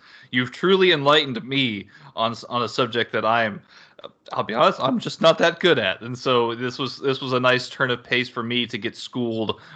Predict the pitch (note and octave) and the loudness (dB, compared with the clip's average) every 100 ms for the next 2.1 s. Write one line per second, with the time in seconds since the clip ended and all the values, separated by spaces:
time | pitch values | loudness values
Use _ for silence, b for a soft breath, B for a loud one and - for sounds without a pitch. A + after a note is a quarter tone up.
0 | C#3 - A2+ A2 G#2 G2 F#2+ F#2 - _ | -6 -2 -2 -4 -4 -2 0 -2 -4 _
1 | - G#2 G#2+ F#2+ G2+ G2+ - G2 G2 F#2+ | -4 -2 -2 0 0 0 0 0 0 -4
2 | - | -8